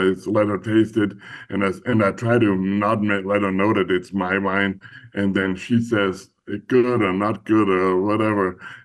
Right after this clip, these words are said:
And then I keep on working from that. But even now, she works at the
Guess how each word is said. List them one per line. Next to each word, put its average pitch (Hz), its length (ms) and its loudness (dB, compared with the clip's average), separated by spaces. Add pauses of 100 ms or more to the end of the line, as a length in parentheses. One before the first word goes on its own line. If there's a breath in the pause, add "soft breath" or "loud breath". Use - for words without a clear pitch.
And 104 320 0
then 107 180 0
I 107 140 -4
keep 123 320 -2
on 117 240 0
working 113 360 0
from 90 240 -6
that. 85 220 -4 (360 soft breath)
But 113 180 2
even 113 280 4
now, 104 300 0
she 95 160 -6
works 98 420 -2
at 95 220 -8
the 82 360 -2